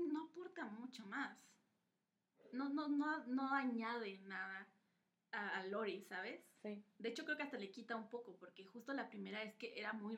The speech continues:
Speaker 1: random, era muy al azar, le podía pasar a cualquiera,
Speaker 2: Ujú,
Speaker 1: y le
Speaker 2: ujú.
Speaker 1: pasa a Lori. Y ella, a diferencia de sus cuates, eh, calenturientos, pues ella sí presta atención a su
Speaker 2: <laughs>
Speaker 1: ambiente y entonces sobrevive.
Speaker 2: Ujú.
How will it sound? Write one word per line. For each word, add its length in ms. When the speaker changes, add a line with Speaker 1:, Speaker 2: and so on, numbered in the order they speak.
Speaker 1:
random, 380
era 140
muy 160
al 120
azar, 340
le 80
podía 200
pasar 240
a 20
cualquiera, 520
Speaker 2:
Ujú, 280
Speaker 1:
y 80
le 80
Speaker 2:
ujú. 60
Speaker 1:
pasa 260
a 40
Lori. 320
Y 140
ella, 220
a 60
diferencia 520
de 140
sus 180
cuates, 500
eh, 140
calenturientos, 880
pues 140
ella 140
sí 120
presta 340
atención 440
a 140
su 80
Speaker 2:
<laughs> 0
Speaker 1:
ambiente 600
y 100
entonces 440
sobrevive. 540
Speaker 2:
Ujú. 240